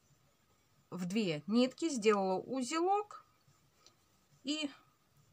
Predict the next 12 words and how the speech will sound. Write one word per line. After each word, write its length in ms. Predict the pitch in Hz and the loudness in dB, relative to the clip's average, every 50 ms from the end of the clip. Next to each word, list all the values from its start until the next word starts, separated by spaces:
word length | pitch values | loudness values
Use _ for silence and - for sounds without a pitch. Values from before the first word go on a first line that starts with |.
| _ - - | _ -6 -2
туда 260 | 254 240 254 233 208 | 2 6 6 6 6
поглубже 720 | - 220 220 220 208 240 240 247 226 175 180 165 175 185 | 6 4 4 4 4 4 6 6 4 2 0 -2 -2 -2
я, 400 | 190 180 202 220 214 190 180 165 - - _ _ _ _ _ _ _ _ - _ _ _ _ _ _ _ _ - _ _ _ _ _ | -2 0 2 2 4 2 2 0 -6 -16 _ _ _ _ _ _ _ _ -20 _ _ _ _ _ _ _ _ -20 _ _ _ _ _
вот 380 | - - 202 175 147 - - - - - _ - _ | -10 -6 -4 -4 -4 -6 -10 -18 -20 -20 _ -20 _
тут 220 | - 185 165 - - | -12 -12 -12 -10 -14
старый 500 | - - - 285 302 302 302 277 269 - - | -6 -2 0 2 2 2 0 -2 -2 -6 -8
узел, 440 | 254 262 269 247 240 254 247 247 240 - _ _ - - - | -6 -4 -4 -2 0 0 -2 -2 -6 -12 _ _ -20 -18 -14
вот, 320 | 190 180 190 190 185 - - - - _ | -12 -8 -8 -8 -8 -10 -16 -20 -20 _
отодрала 720 | - - - _ _ - 196 180 190 196 202 196 190 190 | -20 -20 -20 _ _ -12 -8 -4 0 2 2 4 4 2
от 80 | 180 170 | 0 -2
белой 320 | 175 196 196 190 185 185 | -6 -6 -6 -6 -4 -4
нитки. 360 | 185 190 180 - - - 165 | -4 -6 -6 -8 -10 -14 -16